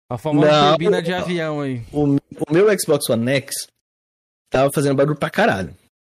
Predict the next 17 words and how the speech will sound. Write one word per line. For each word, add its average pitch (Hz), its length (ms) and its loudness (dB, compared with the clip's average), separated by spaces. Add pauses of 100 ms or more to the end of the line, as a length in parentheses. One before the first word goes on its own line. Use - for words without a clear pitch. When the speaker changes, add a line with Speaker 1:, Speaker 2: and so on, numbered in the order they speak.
(520)
Speaker 2:
Eu 165 120 2
até 185 160 2
estranhei 240 400 2
na 165 80 4
época, 120 320 0
né? 147 180 -2 (1600)
Mas 175 180 4
é 254 100 4
porque 254 160 0
é 269 60 6
o 262 40 4
cara 240 300 2
que 226 200 0
não 233 220 0
cuidava 220 400 2
do 226 80 0
negócio 233 300 4